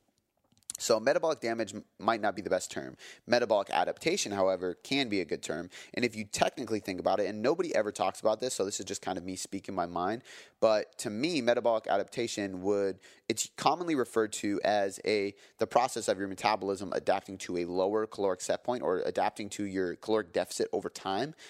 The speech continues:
Like, you've been in a deficit for too long, and now you're metabolically adapted to a low calorie set point. But in my mind, if we look at the reverse, if I take somebody through a reverse diet and I build their calories up, and now they're maintaining their weight on a higher caloric set point, which is the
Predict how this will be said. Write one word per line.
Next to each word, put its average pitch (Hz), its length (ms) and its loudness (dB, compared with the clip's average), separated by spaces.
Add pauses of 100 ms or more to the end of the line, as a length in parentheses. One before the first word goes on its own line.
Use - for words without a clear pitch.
(120)
Like, - 100 -16
you've 104 140 -4
been 113 160 4
in 110 120 0
a 98 60 -4
deficit 95 320 0
for - 60 -10
too - 200 -8
long, 98 300 0
and 98 120 -4
now 92 80 2
you're 92 160 -2
metabolically 90 640 0
adapted 90 480 -2
to - 140 -8
a 87 80 -2
low 90 340 0
calorie 92 400 -2
set - 380 -2
point. 147 260 -4 (600)
But 156 460 4
in 101 160 -6
my 147 200 2
mind, 98 380 0 (220)
if 107 160 -2
we 135 100 2
look 127 180 0
at 120 100 -6
the 82 80 0
reverse, 113 520 0
if 92 100 0
I 110 60 4
take 120 220 -2
somebody 107 260 0
through 92 160 0
a 87 60 2
reverse 98 340 0
diet 92 320 2 (160)
and 110 160 0
I 107 100 4
build 117 520 2
their 101 120 4
calories 87 520 0
up, 82 220 -2 (640)
and 113 100 0
now 110 160 4
they're 107 160 0
maintaining 104 840 -2
their 98 140 2
weight 98 220 0
on 90 140 -2
a 90 40 -4
higher 135 300 2
caloric 95 320 -2
set - 220 -2
point, 95 140 -4
which 98 140 -2
is - 80 -12
the - 140 -8